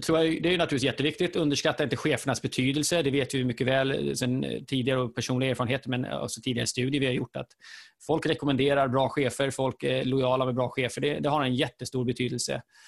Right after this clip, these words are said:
Ehm, och, och här tänker jag lite grann att ska man eh, ska man skapa en, en fungerande arbetsmiljö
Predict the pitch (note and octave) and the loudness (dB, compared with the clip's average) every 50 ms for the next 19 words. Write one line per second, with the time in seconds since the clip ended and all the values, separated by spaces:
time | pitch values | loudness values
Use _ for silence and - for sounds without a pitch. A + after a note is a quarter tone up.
0 | - - - - - _ _ B2 B2+ B2+ B2+ B2+ B2 B2 B2 B2+ B2+ A#2+ - - | -20 -20 -20 -20 -20 _ _ -2 0 2 2 2 2 2 2 0 0 -2 0 0
1 | - D#3+ D#3+ E3+ - E3 D#3+ D#3+ D#3+ E3 - - - - - - _ _ _ _ | 2 2 2 2 2 2 2 2 2 0 -2 -6 -8 -14 -16 -18 _ _ _ _
2 | _ _ _ _ _ _ C#3 E3 F#3 - - F#3+ G3 F#3+ - G#3 G3+ G3+ F#3+ - | _ _ _ _ _ _ -2 -2 -2 0 0 0 0 2 0 0 0 0 0 0
3 | D3+ C3 C3 C3 B2+ - - - - - D3+ D3 D#3 D#3 D#3 - - _ _ _ | 0 2 2 0 -2 -4 -8 -10 -4 -2 -2 0 0 0 0 -2 -6 _ _ _
4 | _ _ _ _ _ _ D#2+ D2+ B1 A#1+ A#1 A#1 G#1+ G1+ - _ _ _ - - | _ _ _ _ _ _ -6 -6 -4 -4 -6 -6 -8 -10 -14 _ _ _ -4 -2
5 | E3 D#3+ D#3 - F#3+ E3+ D#3+ - E3+ D#3+ E3 - D#3+ D#3 D#3 D#3 D3+ C#3 - E3 | 0 0 2 2 2 2 4 2 2 0 2 0 0 -2 0 -2 -4 -2 0 0
6 | D3 D#3+ F#3 G3 G3+ G3+ F3+ D3 C#3+ C#3 - D#3 F3+ G3+ - C#3 | 2 2 2 2 2 2 2 2 0 0 0 0 0 2 2 2